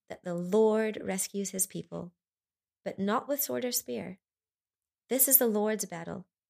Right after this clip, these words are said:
and he will give it to us." As Goliath moved closer to attack, David quickly ran out to meet him.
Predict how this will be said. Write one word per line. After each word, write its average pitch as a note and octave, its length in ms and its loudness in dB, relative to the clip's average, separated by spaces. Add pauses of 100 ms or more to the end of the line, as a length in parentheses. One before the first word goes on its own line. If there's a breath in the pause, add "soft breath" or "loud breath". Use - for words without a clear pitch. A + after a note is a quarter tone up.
(600)
and F#3 180 -4
he A3 320 -4
will A3+ 140 0
give G3+ 220 -2
it - 140 -6
to - 180 -10
us." - 340 -6 (1500)
As F3 140 -6
Goliath F3+ 480 -4
moved F3+ 240 -6
closer F#3+ 400 -6
to F3+ 160 -8
attack, F3 440 -8 (120)
David F3+ 320 -6
quickly A#3+ 360 -4
ran G3+ 260 -2
out F#3 180 -6
to - 80 -8
meet F3+ 180 -4
him. F3 240 -6